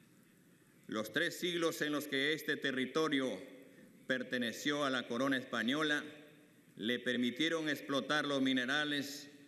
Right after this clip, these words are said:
que sostuvieron el desarrollo de Europa,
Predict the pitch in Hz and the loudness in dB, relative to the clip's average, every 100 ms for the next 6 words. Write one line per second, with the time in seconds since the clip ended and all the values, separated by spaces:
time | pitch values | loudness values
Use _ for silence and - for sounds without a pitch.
0 | - - - - 123 - 135 156 170 160 | -20 -8 -2 0 -2 0 2 4 2 0
1 | 147 143 147 139 151 151 143 135 131 131 | 0 0 0 0 2 2 2 0 2 2
2 | 120 95 | 0 -2